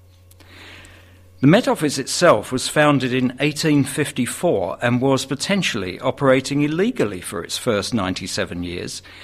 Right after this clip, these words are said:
Henry the eighth had outlawed weather forecasting as sorcery,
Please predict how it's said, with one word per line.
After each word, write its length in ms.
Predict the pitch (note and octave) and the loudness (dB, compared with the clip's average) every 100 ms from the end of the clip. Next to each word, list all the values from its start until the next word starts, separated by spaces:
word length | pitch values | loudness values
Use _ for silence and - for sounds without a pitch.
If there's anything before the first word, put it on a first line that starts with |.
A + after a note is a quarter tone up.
| - - | -20 -8
Henry 360 | - F#3 G3 | 2 4 4
the 160 | C#3+ A2+ | 4 4
eighth 360 | B2+ G#2+ - - | 4 0 -6 -6
had 140 | A#2+ | 0
outlawed 760 | C3+ E3+ - A#2 F#2 F#2 - D3+ | 2 2 0 -4 -4 -6 -10 -6
weather 260 | B2+ B2 B2 | -2 -2 -2
forecasting 840 | - C#3+ D3 G#2 E2+ - F#2+ G2+ | 0 -2 0 -2 -2 -4 -6 -6
as 140 | - A2+ | -6 -6
sorcery, 800 | - F3 F3+ - G#2 E2 E2+ | -4 -2 -2 -2 -4 -6 -10